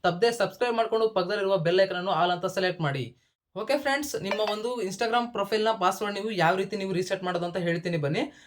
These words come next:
ಆ, ಮೊದಲು ನೀವು ನಿಮ್ಮ Instagram, ಆ, ಒಂದು ಪ್ರೊಫೈಲ್‌ಗೆ ವಿಸಿಟ್ ಕೊಡ್ಬೇಕಾಗುತ್ತೆ. ವಿಸಿಟ್ ಕೊಟ್ಟಾದ್ಮೇಲೆ ನೀವು ಇಲ್ಲಿ ಮೇಲೆ ನೋಡ್ತಾ ಇರ್ಬೋದು, ನೀವು ತ್ರೀ ಅಂಡರ್‌ಲೈನ್ ಇರುತ್ತೆ ಅಲ್ಲಿ, ಅದನ್ನ ನೋಡ್ಕೊಂಡು ನೀವು ಮೇಲೆ ಮೂಲೆಯಲ್ಲಿ ಇರುತ್ತೆ, ಅದನ್ನ ನೋಡ್ಕೊಂಡು ನೀವು ಕ್ಲಿಕ್ ಮಾಡ್ಕೊಳ್ಳಿ. ಕ್ಲಿಕ್ ಮಾಡ್ಕೊಂಡ ತಕ್ಷಣ ನಿಮ್ಗೆ ಇಲ್ಲಿ accounts and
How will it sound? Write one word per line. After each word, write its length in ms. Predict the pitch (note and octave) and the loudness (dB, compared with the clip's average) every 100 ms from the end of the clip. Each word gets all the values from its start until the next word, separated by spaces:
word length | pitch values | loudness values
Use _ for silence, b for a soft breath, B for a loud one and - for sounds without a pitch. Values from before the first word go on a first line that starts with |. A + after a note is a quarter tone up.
| B | B
ಆ, 120 | F3 F3 | 4 4
ಮೊದಲು 400 | E3+ F#3 F#3 C4+ | 2 -2 -2 -2
ನೀವು 300 | G#3+ A#3 B3 | -2 0 -2
ನಿಮ್ಮ 240 | G#3 G#3+ A#3+ - | -2 0 0 -2
Instagram, 480 | G#3 A3+ A3+ A3+ A3+ | -4 0 4 4 2
ಆ, 140 | G3+ F3 E3+ | 2 2 2
ಒಂದು 200 | E3+ D#3+ D3 - _ - | 2 0 0 -4 _ 0
ಪ್ರೊಫೈಲ್‌ಗೆ 360 | F#3+ A3+ A3+ | 4 4 4
ವಿಸಿಟ್ 240 | G#3 G#3+ A3 | 2 0 2
ಕೊಡ್ಬೇಕಾಗುತ್ತೆ. 540 | G#3 G3 G3 F3+ G#3 B3+ - B - | 0 4 2 4 0 0 -4 B -2
ವಿಸಿಟ್ 260 | F#3 A#3+ | 0 2
ಕೊಟ್ಟಾದ್ಮೇಲೆ 520 | A#3+ A#3 A#3 G#3+ G#3 G#3 | 4 6 6 4 0 -2
ನೀವು 220 | G3 C4+ F#4 b b E3+ | 0 -2 -2 b b -4
ಇಲ್ಲಿ 220 | G3+ G#3+ | -2 2
ಮೇಲೆ 240 | F#3+ A3 A3+ | 4 6 4
ನೋಡ್ತಾ 280 | G#3 G#3+ | 2 2
ಇರ್ಬೋದು, 320 | G#3+ F#3+ F#3+ F3+ | 4 4 2 2
ನೀವು 460 | E3 G#3 B3+ B3+ | 2 2 0 -2
ತ್ರೀ 120 | G#3 A#3 B3+ B3+ - | -2 0 0 0 -4
ಅಂಡರ್‌ಲೈನ್ 400 | F3 G#3 G#3+ G#3 | -4 0 0 2
ಇರುತ್ತೆ 320 | F#3 E3 D#3+ | 0 0 2
ಅಲ್ಲಿ, 200 | C#3+ F3+ C4+ - | 2 2 0 -2
ಅದನ್ನ 260 | E3+ F3+ F3 | -2 0 0
ನೋಡ್ಕೊಂಡು 420 | F3 G#3+ G#3 G#3 | 0 0 0 0
ನೀವು 160 | F3+ G3 | -2 -2
ಮೇಲೆ 280 | E3+ F#3 G3+ | 0 0 0
ಮೂಲೆಯಲ್ಲಿ 340 | F3 F#3+ F#3 | 0 0 2
ಇರುತ್ತೆ, 260 | E3 D#3 B3 D4 | 2 0 -2 0
ಅದನ್ನ 220 | D3+ E3+ | -2 0
ನೋಡ್ಕೊಂಡು 400 | E3 F#3 G3 G3 | 0 0 0 -2
ನೀವು 180 | F#3+ A3 | 0 -2
ಕ್ಲಿಕ್ 240 | G3 F3 | -4 -2
ಮಾಡ್ಕೊಳ್ಳಿ. 320 | F#3+ D#3 E3+ C4 - B B | -2 -2 0 -2 -4 B B
ಕ್ಲಿಕ್ 200 | - G3 | -8 -2
ಮಾಡ್ಕೊಂಡ 340 | A#3+ A#3 A#3+ A#3 | 0 2 0 -2
ತಕ್ಷಣ 240 | G#3 B3 | -2 -2
ನಿಮ್ಗೆ 220 | G3+ F#3 | -2 -2
ಇಲ್ಲಿ 140 | F3 G#3+ | 2 2
accounts 580 | - F3 G3+ B3 C4 B3+ | 2 0 2 2 2 0
and 160 | A#3 | -2